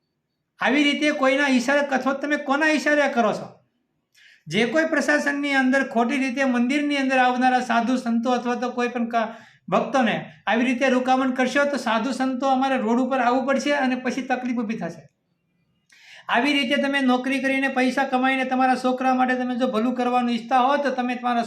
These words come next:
છોકરાનું ભવિષ્ય બગાડી રહ્યા છો, એટલે ધ્યાન રાખજો. એટલે કોઈ પણ મંદિરની અંદર દર્શન કરવાનું એવું કોઈ કાગળ નથી, કોઈ લેખિત નથી, કશું નથી.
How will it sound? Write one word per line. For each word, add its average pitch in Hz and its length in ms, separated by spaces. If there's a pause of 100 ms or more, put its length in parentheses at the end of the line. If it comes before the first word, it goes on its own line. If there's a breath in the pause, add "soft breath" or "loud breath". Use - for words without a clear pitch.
છોકરાનું 247 420
ભવિષ્ય 240 320
બગાડી 240 300
રહ્યા 233 220
છો, 240 60
એટલે 214 160
ધ્યાન 208 240
રાખજો. 165 240 (1600)
એટલે 247 180
કોઈ 254 260
પણ 285 220
મંદિરની 269 440
અંદર 277 240
દર્શન 240 380
કરવાનું 277 320
એવું 302 140
કોઈ 294 240
કાગળ 240 420
નથી, 285 320
કોઈ 294 180
લેખિત 240 400
નથી, 285 240
કશું 285 320
નથી. 285 400